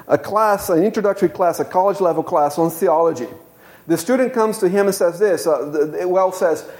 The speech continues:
"He told me, the student told me, that he was one of those I had described who felt petrified by the prospect of having to take this course. As a matter of fact," he said, "he had, he had had a mighty struggle with his conscience about it.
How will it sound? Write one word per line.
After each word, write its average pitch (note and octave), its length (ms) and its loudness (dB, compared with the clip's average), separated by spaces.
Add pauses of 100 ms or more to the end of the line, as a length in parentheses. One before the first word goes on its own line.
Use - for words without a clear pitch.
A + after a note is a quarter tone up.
(120)
"He G#3 100 0
told C4 320 0
me, E3+ 180 2
the E3 100 0
student A3+ 360 -2
told E3 240 0
me, D3+ 300 0 (220)
that F3 200 0
he G#3 120 0
was G3 340 0
one F3+ 400 0
of B3+ 120 0
those G#3+ 260 0
I F#3+ 80 2
had F3+ 160 2
described G3 540 0
who E3+ 60 2
felt F#3+ 460 -2
petrified E3+ 760 0 (300)
by D#3 100 2
the D3+ 80 2
prospect A3 640 0
of D#3 80 4
having F3+ 240 0
to F3 80 2
take F3 300 0
this F3 180 -2
course. - 640 -2 (260)
As D#3+ 80 0
a G3+ 60 4
matter G3+ 160 4
of - 80 -4
fact," D4 280 0
he G3+ 80 -2
said, F#3 400 0 (160)
"he F3+ 100 2
had, F#3 200 2 (260)
he E3+ 120 0
had G3+ 180 0
had G3 220 2
a E3+ 300 0
mighty B3 500 0
struggle A#3 560 0
with F3 180 0
his F3+ 160 0
conscience A3 480 -2
about G#3 340 2
it. - 280 -8